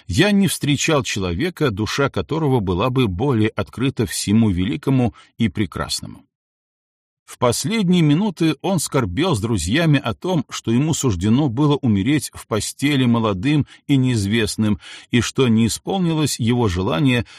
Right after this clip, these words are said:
принести всем настоящую пользу.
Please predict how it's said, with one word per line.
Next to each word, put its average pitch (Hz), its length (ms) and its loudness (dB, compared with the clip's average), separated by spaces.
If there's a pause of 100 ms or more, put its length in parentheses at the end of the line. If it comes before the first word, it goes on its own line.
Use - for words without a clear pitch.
принести 110 600 2
всем 120 520 -2
настоящую 90 680 -4
пользу. - 420 -12